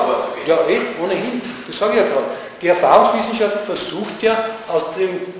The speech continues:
Speaker 2: lebendigen Geschehen, das da vorhanden ist, irgendwelche logischen Gesetze zu machen. Ja, Gesetzmäßigkeiten, die sich, äh, ganz abstrakt verfolgen lassen.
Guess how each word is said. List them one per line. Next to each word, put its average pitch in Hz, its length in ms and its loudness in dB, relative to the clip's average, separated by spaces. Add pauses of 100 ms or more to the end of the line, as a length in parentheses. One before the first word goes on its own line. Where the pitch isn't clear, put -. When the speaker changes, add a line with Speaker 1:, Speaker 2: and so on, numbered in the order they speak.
(180)
Speaker 2:
lebendigen 202 680 0
Geschehen, 190 440 -2
das 190 180 2
da 185 80 2
vorhanden 175 540 2
ist, 208 100 -2
irgendwelche 190 380 0
logischen 196 400 -4
Gesetze 175 420 -6
zu 139 120 -10
machen. 117 340 -8 (880)
Ja, 196 300 0
Gesetzmäßigkeiten, 196 1400 0
die 185 80 -8
sich, 175 380 -10 (360)
äh, 165 220 -8
ganz 160 200 0
abstrakt - 720 0
verfolgen 143 600 -4
lassen. - 360 -10